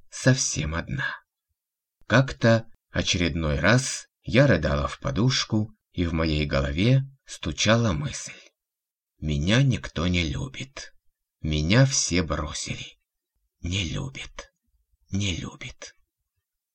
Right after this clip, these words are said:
Я не заметила, как уснула.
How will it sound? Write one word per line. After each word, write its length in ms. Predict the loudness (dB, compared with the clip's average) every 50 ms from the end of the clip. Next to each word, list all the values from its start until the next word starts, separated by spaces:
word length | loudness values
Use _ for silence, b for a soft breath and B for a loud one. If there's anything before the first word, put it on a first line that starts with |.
| _ _ _ _ _ _ -4
Я 220 | 2 4 4 4
не 140 | 4 2 2
заметила, 720 | 2 4 4 2 2 2 2 0 0 0 -2 -2 -4 -4 -6
как 160 | -6 -4 -4
уснула. 760 | -6 -6 -6 -8 -8 -8 -8 -8 -10 -10 -12 -12 -14 -14 -16